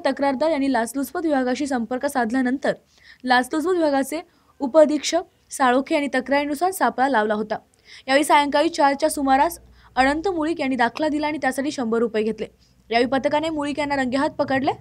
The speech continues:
यावेळी लाचलुचपत विभागाने मुळीक यांच्यावर लाचलुचपत प्रतिबंधक कायद्याखाली शहर पोलिसात गुन्हा दाखल करण्यात आला.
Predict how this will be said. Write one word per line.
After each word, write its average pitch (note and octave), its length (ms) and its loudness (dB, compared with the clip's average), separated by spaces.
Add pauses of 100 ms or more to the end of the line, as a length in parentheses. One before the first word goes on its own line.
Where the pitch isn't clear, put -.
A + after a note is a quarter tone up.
(360)
यावेळी E4 180 4
लाचलुचपत D4+ 560 2
विभागाने D4+ 340 2
मुळीक C#4 300 -4
यांच्यावर C4+ 380 -2
लाचलुचपत C4 500 -2
प्रतिबंधक B3+ 580 -4
कायद्याखाली A#3 520 -2 (320)
शहर D#4+ 280 4
पोलिसात C#4+ 460 0
गुन्हा A#3 240 -2
दाखल A3 280 -2
करण्यात G#3+ 320 -2
आला. A3 100 2